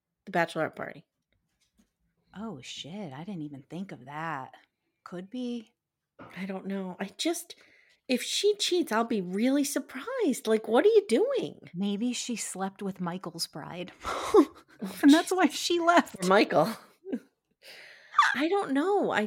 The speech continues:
Speaker 1: don't know. This is so weird to me.
Speaker 2: So weird. 'Cause we do know that his bride was at the bachelorette. I
Speaker 1: Yes,
Speaker 2: saw
Speaker 1: but
Speaker 2: some
Speaker 1: the,
Speaker 2: buzz that,
Speaker 1: there
Speaker 2: you know.
Speaker 1: is no sign of these two, though, on decision
Speaker 2: Mm-mm.
Speaker 1: day.
Speaker 2: No,
Speaker 1: No
Speaker 2: there's
Speaker 1: sign.
Speaker 2: none. They don't
Speaker 1: Mm-mm.
Speaker 2: make it. I know,
Speaker 1: So
Speaker 2: I have a
Speaker 1: your theory
Speaker 2: feeling.
Speaker 1: was you think that's when they bring in Michael.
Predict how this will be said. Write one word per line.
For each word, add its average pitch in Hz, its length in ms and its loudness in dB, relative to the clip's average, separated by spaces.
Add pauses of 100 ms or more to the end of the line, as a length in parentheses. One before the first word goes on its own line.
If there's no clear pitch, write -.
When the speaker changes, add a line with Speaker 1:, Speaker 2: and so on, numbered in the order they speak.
Speaker 1:
don't 254 300 -2
know. 254 260 2
This 202 280 -2
is 220 120 -4
so 233 320 4
weird 240 460 0
to - 100 -2
me. 151 280 -2
Speaker 2:
So 143 200 -4
weird. 147 480 -10 (260)
'Cause 226 220 -6
we 262 160 2
do 269 220 2
know 294 160 2
that 254 120 -2
his 214 200 -4
bride 185 360 -2
was 165 220 -4
at 151 160 -6
the 160 80 -8
bachelorette. 143 720 -8 (640)
I 190 160 -4
Speaker 1:
Yes, 175 160 2
Speaker 2:
saw 196 80 0
Speaker 1:
but 196 120 0
Speaker 2:
some 208 120 -2
Speaker 1:
the, 233 140 2
Speaker 2:
buzz 160 600 -2
that, 175 80 -2
Speaker 1:
there 233 220 6
Speaker 2:
you 240 100 4
know. 214 80 8
Speaker 1:
is 196 180 -4
no 196 680 6
sign 175 380 -2
of 160 160 -8
these 165 240 -6
two, 156 180 -2
though, 139 180 -2
on 135 180 -4
decision 151 460 -4
Speaker 2:
Mm-mm. - 20 -4
Speaker 1:
day. - 260 -6
Speaker 2:
No, 196 220 2
Speaker 1:
No 202 180 10
Speaker 2:
there's 156 280 -2
Speaker 1:
sign. 170 80 -8
Speaker 2:
none. 151 440 -6
They 220 140 -2
don't 170 140 -4
Speaker 1:
Mm-mm. 156 40 -8
Speaker 2:
make 156 260 -10
it. 160 320 -6
I 185 140 -8
know, 190 100 -4
Speaker 1:
So 185 140 6
Speaker 2:
I 226 40 10
have 220 80 4
a 233 40 0
Speaker 1:
your 294 180 2
theory 269 300 4
Speaker 2:
feeling. 226 100 0
Speaker 1:
was 208 220 4
you 196 100 2
think 196 240 -2
that's 185 220 2
when 180 140 0
they 170 100 0
bring 156 220 0
in 143 120 -4
Michael. - 500 -8